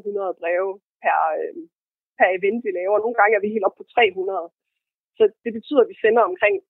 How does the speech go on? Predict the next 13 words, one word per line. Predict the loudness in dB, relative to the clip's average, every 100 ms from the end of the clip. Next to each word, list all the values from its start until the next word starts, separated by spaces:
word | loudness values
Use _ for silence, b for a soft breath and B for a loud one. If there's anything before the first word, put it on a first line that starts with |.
| _ _ _ _ 0
tusind | 2 2 -6 -8 -8 -4 2
eller | 4 6
derover | 4 4 2 0 -4
breve | -8 -4 -4
om | 0 0
året. | 2 0 -4 _ _ _ _
Så | 2
vi | 6
har | 6
i | 4
hvert | 4
fald | 4 4
indtryk | 4 2